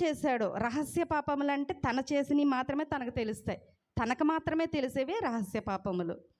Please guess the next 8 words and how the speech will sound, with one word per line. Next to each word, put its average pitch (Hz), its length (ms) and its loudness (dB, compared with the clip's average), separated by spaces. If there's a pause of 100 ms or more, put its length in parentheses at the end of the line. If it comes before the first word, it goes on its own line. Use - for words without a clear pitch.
(680)
ఆ 240 80 2
రహస్య 262 480 0
పాపములు 359 460 4
ఏమైతే 302 560 2
ఉన్నాయో 247 720 2 (400)
అవన్నీ 294 540 2
కూడా 302 420 2
తను, 247 500 0